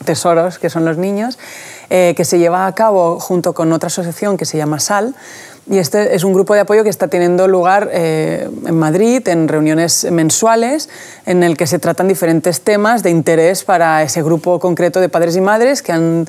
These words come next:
decidido, pues, eh, establecer coloquios y un poco reflexión conjunta, eh, que les facilite un poco, pues, aprender entre todos, de todos, ¿no? Entonces, el proyecto Mapas y Tesoros es exportable para, en otros lugares, poderlo llevar a cabo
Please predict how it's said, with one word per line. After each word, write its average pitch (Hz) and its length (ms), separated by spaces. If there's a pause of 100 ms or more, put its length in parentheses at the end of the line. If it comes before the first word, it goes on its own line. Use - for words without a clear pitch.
(300)
decidido, 175 460
pues, 190 260
eh, - 560
establecer 160 600
coloquios 180 840
y 165 240
un 156 80
poco 165 300
reflexión 175 560
conjunta, 208 800 (420)
eh, 160 580
que 170 120
les - 580
facilite 190 640
un 202 80
poco, 180 280
pues, 190 220
aprender 170 460
entre 175 280
todos, 160 360
de 165 120
todos, 143 440
¿no? 294 160 (680)
Entonces, 170 220
el 170 80
proyecto 180 300
Mapas 185 300
y 180 40
Tesoros 247 440
es 165 160
exportable 185 880
para, 143 600
en 151 320
otros 151 220
lugares, 180 460
poderlo 156 380
llevar 156 260
a 156 140
cabo 143 300